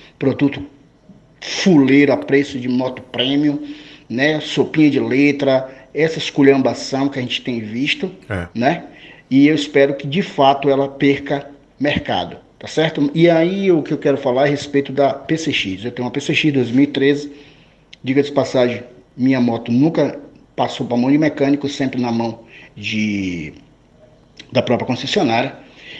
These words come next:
Speaker 1: E pra você saber, não sei se isso é do seu conhecimento, nem do pessoal, dos seus inscritos, dos, os inscritos no seu canal, a P C X, o freio tambor dela é o mesmo freio da Titan cento e sessenta.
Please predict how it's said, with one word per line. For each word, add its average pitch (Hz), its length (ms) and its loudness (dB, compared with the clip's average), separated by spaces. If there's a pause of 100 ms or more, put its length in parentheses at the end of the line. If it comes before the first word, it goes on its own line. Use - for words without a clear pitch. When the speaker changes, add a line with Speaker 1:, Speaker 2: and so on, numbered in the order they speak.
(160)
Speaker 1:
E 185 180 0
pra - 420 2
você 208 280 0
saber, 151 360 0
não 151 120 0
sei 170 260 0
se 147 240 0
isso 139 180 0
é 131 40 0
do 120 80 -6
seu 143 160 0
conhecimento, 131 580 -2
nem 127 160 -2
do 120 80 -2
pessoal, 123 400 0
dos 123 120 -6
seus 113 120 -4
inscritos, 127 400 -6 (340)
dos, 117 380 -6
os 120 220 0
inscritos 127 540 -2
no 113 60 -10
seu - 160 -8
canal, 127 380 -2 (640)
a - 80 -10
P - 160 0
C 185 160 0
X, 151 400 2
o 143 160 -4 (100)
freio 202 260 4
tambor 165 380 2
dela 131 360 0 (280)
é 160 120 2
o 156 100 4
mesmo 143 420 2
freio 135 760 -2 (200)
da 123 520 -2 (760)
Titan 170 540 0 (260)
cento 143 280 0
e - 20 -10
sessenta. - 680 -4